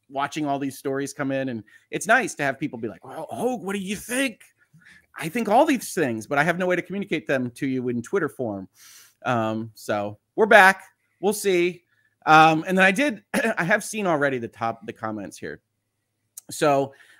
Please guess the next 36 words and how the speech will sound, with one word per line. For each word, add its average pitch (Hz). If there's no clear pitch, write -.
I 175
do 254
wanna 262
talk 196
about 139
this, 113
'cause 151
this 202
is 202
the 196
other 165
main 151
thing 131
that 123
got 120
D 123
M'd 117
to -
me. 104
Um, 120
and 151
I, 135
I 131
have 180
to 170
say, 156
much 170
like 165
some 160
of 156
the 143
other 147
stories 131
we 120
talked 113
about, 92